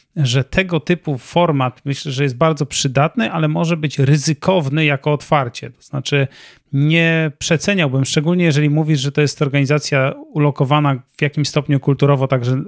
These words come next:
tutaj w naszym, e, w-, wschodnioeuropejskim środowisku, gdzie relacje są szalenie istotne i zaufanie do autorytetu umiarkowane,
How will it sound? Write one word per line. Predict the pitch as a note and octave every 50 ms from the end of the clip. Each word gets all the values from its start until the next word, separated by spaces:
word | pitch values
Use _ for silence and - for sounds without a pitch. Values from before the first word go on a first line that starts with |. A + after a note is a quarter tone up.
| G#3+ G3+
tutaj | - D#3 C#3+ D3 C3+ B2+
w | A#2+
naszym, | C3 C3+ C3 - - C3+ C3 - - - - - - _ _ _ _ _ B4 C#5 A#4+ F4+ F4+
e, | F3
w-, | - - - - - -
wschodnioeuropejskim | - - - - F3 D#3 D3 D#3 D#3 D3+ D3+ C#3+ - E3 D#3+ C#3+ - - D3
środowisku, | - - D3+ D3 C3 C3+ C#3+ E3 D#3 - - -
gdzie | B2 A#2 C3 B2+
relacje | B2 B2 C3 C#3+ D#3 - - C#3+ B2
są | - C#3 C3
szalenie | - - D3+ D3 D#3 D#3+ D3+
istotne | C#3+ C3+ - - - E3 D#3+ _ - B2 B2+ C3
i | C3 B2+
zaufanie | A#2+ D3 D3 C3 - - E3+ E3+ E3 D3+ C3+
do | B2+ B2+
autorytetu | B2+ B2+ - C3+ C3+ C3 - D#3 D3+ C#3+ - B2+ B2+ C3 - _ _ _ _ _ _
umiarkowane, | - C#3+ D3 C#3+ C#3 C3 - D3+ C3+ D3 C#3 A#2+ A#2+ B2+ D3 F3